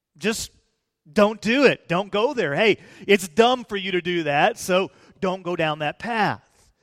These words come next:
The more liberal solution says, "Well, uh, just don't worry so much. Just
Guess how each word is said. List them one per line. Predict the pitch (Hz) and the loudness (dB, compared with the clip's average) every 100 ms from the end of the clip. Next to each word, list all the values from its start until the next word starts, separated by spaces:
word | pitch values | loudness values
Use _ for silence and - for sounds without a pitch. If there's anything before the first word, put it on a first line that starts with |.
| _ _ 160 | _ _ -10
The | 190 | -6
more | 214 226 214 190 | -4 0 0 -2
liberal | 202 240 254 226 | -2 -2 -2 -6
solution | 208 180 180 180 208 | -8 -6 -6 -6 -12
says, | 202 190 185 | -2 -2 0
"Well, | 196 208 190 _ _ - | -2 -4 -4 _ _ -12
uh, | 247 - _ | -10 -10 _
just | - 262 - _ | -18 -16 -16 _
don't | 254 285 254 | -12 -12 -12
worry | 180 254 294 247 | -16 -12 -10 -10
so | - 175 147 | -12 -12 -14
much. | 127 110 - - - - | -12 -14 -16 -20 -20 -20
Just | - 220 | -20 -20